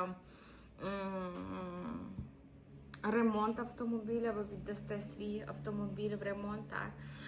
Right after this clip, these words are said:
А це про подорож. А, от, можливо, ви поїдете кудись в подорож або взагалі. Так, на машині далеку там дорогу.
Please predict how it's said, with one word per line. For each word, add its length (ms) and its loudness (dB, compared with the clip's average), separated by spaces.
А 320 10
це 380 2
про 160 0
подорож. 720 2
А, 420 -2
от, 480 -4
можливо, 360 2
ви 160 0
поїдете 520 -2
кудись 340 -4
в 120 -16
подорож 480 -2
або 180 -2
взагалі. 440 -6
Так, 240 8
на 100 6
машині 460 4
далеку 420 2
там 220 -2
дорогу. 520 6